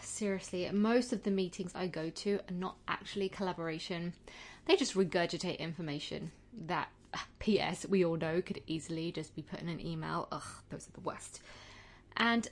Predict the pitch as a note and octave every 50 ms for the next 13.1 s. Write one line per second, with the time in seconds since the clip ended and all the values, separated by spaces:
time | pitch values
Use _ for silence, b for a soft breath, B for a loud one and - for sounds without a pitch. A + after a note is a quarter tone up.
0 | - A3 G#3+ - D4+ D4+ D4+ - - F#4 F#4+ F4 D4 E4 G#3+ A#3 A#3 A#3+ A#3+ A3
1 | A3 G#3 G3+ - - G3 F#3+ G3 G#3+ B3 B3 A#3 G#3+ - A3+ G#3+ A3+ A3+ A3+ A3
2 | A#3+ B3 C4 C4+ C4 A3+ G#3 A3 - - A3 A3 - - - A#3 A3 - G#3 -
3 | - F3 D#3+ D#3+ - - - - F#3+ F3+ F3+ - - - - - F#3+ - - F#3+
4 | F#3+ G3 F#3+ F#3 E3 D#3+ - - - - - F#3+ E3+ E3+ - E3+ D#3+ E3 E3 E3+
5 | F3 F3+ G#3+ A3+ - A3 A3+ G#3+ - - - G3+ G3+ G3+ G3+ G3+ G3 - G#3+ F#3+
6 | F#3+ F#3 F#3 E3+ D#3+ - F3+ F#3 G3 G3 F#3 F3+ F3 E3+ E3 E3 E3+ - - E3+
7 | - - - E3 E3 - - - - - G#3 F3 - - D#3+ D3 C3+ - F#3+ -
8 | B B B B B B B B B - F3 F#3+ G3 - - - - F#3+ F3 -
9 | - E3+ - F#3+ E3+ E3+ - - F3+ F3 D#3 - - - - - - - F#3+ -
10 | - - - - G3+ - - - G3+ G#3+ A#3+ C4+ C#4+ A#3+ A3+ - A3 G#3+ G#3+ G#3
11 | - - - - - G3 F#3+ F#3 F3+ - - F#3 - - - - - - - F#3
12 | F3 F3+ G#3+ A3 - C#4+ C4 B3+ C#4 C4 B3+ B3+ - F#3 E3 - - E3+ E3+ E3+
13 | E3+ B